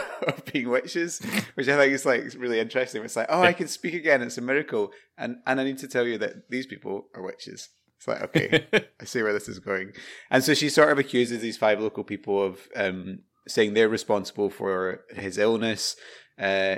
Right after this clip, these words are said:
Speaker 1: she says that they've been making kind of wax puppets and, you know, almost like, uh, what are they called? The dolls that you
Speaker 2: Voodoo dolls.
Speaker 1: Voodoo dolls.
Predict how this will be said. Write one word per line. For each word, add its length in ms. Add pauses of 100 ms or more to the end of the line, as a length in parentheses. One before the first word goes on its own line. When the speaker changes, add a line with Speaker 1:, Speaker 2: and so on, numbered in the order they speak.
Speaker 1:
she 180
says 300
that 120
they've 220
been 200
making 440
kind 140
of 80
wax 540 (100)
puppets 520
and, 300 (100)
you 140
know, 140
almost 400
like, 240 (260)
uh, 100
what 180
are 20
they 80
called? 340
The 380 (840)
dolls 360
that 120
you 60
Speaker 2:
Voodoo 220
dolls. 360
Speaker 1:
Voodoo 260
dolls. 420